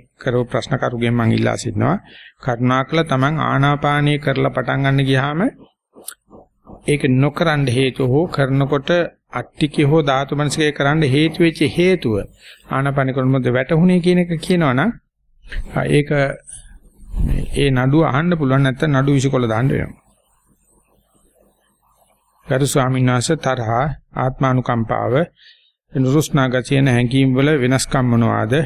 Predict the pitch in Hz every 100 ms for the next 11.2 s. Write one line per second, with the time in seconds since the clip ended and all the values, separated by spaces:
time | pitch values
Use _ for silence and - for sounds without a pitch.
0 | - - 135 135 131 131 127 123 117 113
1 | 113 113 101 123 202 - - - - -
2 | - 147 123 - 147 147 170 127 135 131
3 | - 131 127 185 - - - _ - 139
4 | 123 104 101 151 196 - - - - 143
5 | 135 127 131 127 135 135 127 - _ _
6 | _ - - - - - - - - -
7 | - - 135 143 135 127 117 131 139 180
8 | 170 143 - 151 147 113 104 104 139 170
9 | - _ - _ - 135 160 143 - 123
10 | 131 135 143 135 131 135 151 165 143 110
11 | 110